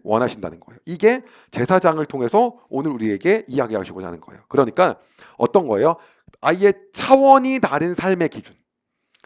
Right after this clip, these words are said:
차원이 다른 삶의 모습을 그냥 딱 요구하시는 겁니다. 이게 우리에게 오늘 말씀하시는 거예요. 어떻게 우리가 시기하지 않습니까? "쟤는 저만큼 받았는데, 쟤는 저런데, 왜 저는 저렇습니까? 쟤는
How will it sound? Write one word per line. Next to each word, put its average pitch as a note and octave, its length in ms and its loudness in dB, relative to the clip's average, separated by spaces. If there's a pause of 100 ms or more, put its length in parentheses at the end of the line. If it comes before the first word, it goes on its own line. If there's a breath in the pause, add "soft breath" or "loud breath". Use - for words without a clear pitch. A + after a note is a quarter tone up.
(220 soft breath)
차원이 C4+ 560 6
다른 F3+ 260 2
삶의 F#3+ 360 2
모습을 E3+ 1200 2
그냥 D3 360 0 (120)
딱 G3 180 0
요구하시는 A#2+ 480 -6
겁니다. - 380 -20
이게 F#3+ 400 -2 (180 soft breath)
우리에게 A#2 340 0
오늘 G#2+ 220 -4
말씀하시는 F2 460 -10
거예요. - 100 -8
어떻게 G#3 500 -2 (180 loud breath)
우리가 A2+ 200 -2
시기하지 F3+ 420 -4
않습니까? - 320 -12
"쟤는 G#2 240 -8
저만큼 G#2 380 -8
받았는데, G2 480 -8 (240 loud breath)
쟤는 A#2+ 240 -4
저런데, G#2 380 -6
왜 A#2+ 160 4
저는 G#2+ 200 -10
저렇습니까? G2+ 520 -8
쟤는 A#2+ 340 -6